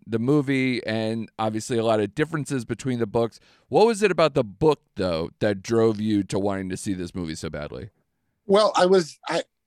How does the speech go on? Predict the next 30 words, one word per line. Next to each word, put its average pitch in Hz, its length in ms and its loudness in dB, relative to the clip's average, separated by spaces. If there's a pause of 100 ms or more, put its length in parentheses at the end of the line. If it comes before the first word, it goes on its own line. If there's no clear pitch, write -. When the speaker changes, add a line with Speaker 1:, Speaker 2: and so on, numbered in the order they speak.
(140)
Speaker 2:
I 160 180 2
love 190 480 6 (320)
any 170 160 -4
sort 151 280 2
of, 123 140 2 (240)
uh, 113 280 4 (160)
claustrophobic 120 720 -2
sort 110 160 -4
of 110 60 -8
murder 110 340 2
mystery 107 420 -2
type 101 320 -2
things. 92 320 -10 (480)
Anything 151 400 2
even 123 360 2
vaguely 117 440 4
Hitchcockian, 117 680 -2 (120)
I 107 40 -4
usually 104 580 -4 (100)
really 104 380 2
enjoy. 104 400 0 (560)
Um, 127 400 2
the 147 100 2
pace 208 320 0
of - 60 -18
the 151 80 -4
book 131 260 0
was 131 160 -8
so, 143 520 2 (280)
s-, - 220 -14